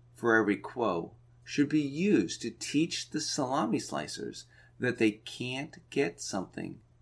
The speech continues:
for nothing. Reacting this way also legitimizes your negotiating behavior, showing that you didn't pull your original price out of thin air.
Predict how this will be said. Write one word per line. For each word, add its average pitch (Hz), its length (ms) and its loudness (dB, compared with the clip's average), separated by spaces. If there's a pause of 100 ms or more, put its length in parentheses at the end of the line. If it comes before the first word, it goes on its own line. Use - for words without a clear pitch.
for - 200 -4
nothing. - 380 -6 (2250)
Reacting 156 420 8
this 165 200 6
way 131 160 4
also - 480 0
legitimizes 120 1400 -2 (280)
your 123 140 -2
negotiating 110 540 2
behavior, 113 500 -4 (400)
showing 143 500 2
that 127 180 0
you 117 640 0 (280)
didn't 123 380 0
pull 139 240 4
your 110 220 4
original 98 480 -2
price - 680 -2 (500)
out 110 100 6
of 104 100 -4
thin 101 220 -4
air. 92 240 -4